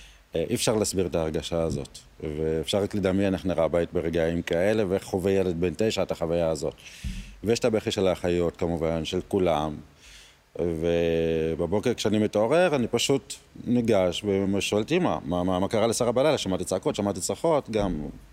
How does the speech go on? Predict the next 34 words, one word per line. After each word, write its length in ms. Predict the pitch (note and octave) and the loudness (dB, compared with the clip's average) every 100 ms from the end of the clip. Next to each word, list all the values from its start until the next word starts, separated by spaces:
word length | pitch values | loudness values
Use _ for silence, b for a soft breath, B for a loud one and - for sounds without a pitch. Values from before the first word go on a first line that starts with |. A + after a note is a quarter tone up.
| - B B B _ _ - | -20 B B B _ _ -4
מה 340 | G#2+ G2 B2 | 0 2 2
עשיתם 320 | C3+ F3 E3+ | 2 2 2
לה? 120 | C3 A#2+ | 2 2
איפה 200 | - C#3+ | 2 0
היא?" 80 | - - b b b b _ _ - | 0 -10 b b b b _ _ 0
ואז 160 | A#2+ D3 | 2 4
היא 60 | |
אומרת 160 | F3+ G3+ | 2 2
לי 60 | |
שלא 200 | - A2 | 2 0
קרה 220 | A2+ A2+ A#2 | 2 2 2
לה 140 | A2+ | 2
כלום, 360 | - G#2 F2+ E2 | 0 0 0 0
שום 140 | A2+ | 0
דבר, 300 | G#2+ F2 F2 | 2 4 4
הלכה 200 | F#2+ A#2 | 2 2
לעבודה, 320 | A2 F2+ E2+ | 2 4 2
היא 80 | F#2 | 2
תחזור 240 | G#2+ C3+ | 2 0
יותר 180 | D3 F3 | 0 0
מאוחר. 300 | F#3 F#3 E3+ D3+ - - - - _ _ _ _ _ _ _ - | 0 0 -2 -4 -12 -20 -20 -20 _ _ _ _ _ _ _ -4
"תחזור 340 | G#2 B2 C#3+ | 2 2 4
לישון, 260 | B2+ G#2 E2 | 2 0 0
בטח 200 | G2+ - | -2 0
חלמת 240 | G#2+ G#2 | 0 2
איזשהו 320 | G#2 G#2 G2 | 2 2 -2
חלום 340 | - F#2 F2 E2 | -2 0 0 0
רע." 100 | - - B B B B - | -4 -6 B B B B -2
טוב, 120 | E2+ | 0
זו 140 | G2+ | 0
שעה 220 | - G#2 | 2 2
שבדרך 440 | G2+ G2 G2 G2 - | 2 0 2 0 2
כלל 220 | G2 | 2
את 60 | F#2+ | 2